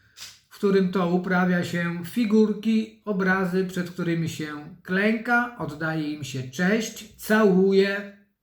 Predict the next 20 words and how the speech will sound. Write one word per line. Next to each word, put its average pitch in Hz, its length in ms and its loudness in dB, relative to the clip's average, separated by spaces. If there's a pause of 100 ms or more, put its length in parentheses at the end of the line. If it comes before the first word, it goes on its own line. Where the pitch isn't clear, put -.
żegna, 170 560 -4
modli, 165 720 -2 (640)
e, 135 60 -14 (1300)
modli, 160 380 -4
prosi, 165 460 -2
no, 214 340 -2
no, 254 180 -4
wszystko 226 320 -4
się 165 120 -6
przed 147 260 -10
tymi 147 280 -10
figurkami, 151 540 -4
obrazami 143 520 -4
tam, 135 360 -6 (1040)
e, 143 200 -4
dzieje. 160 560 2 (1800)
Dzieje 208 300 4
się 269 160 -4
po - 140 -6
prostu, 208 560 0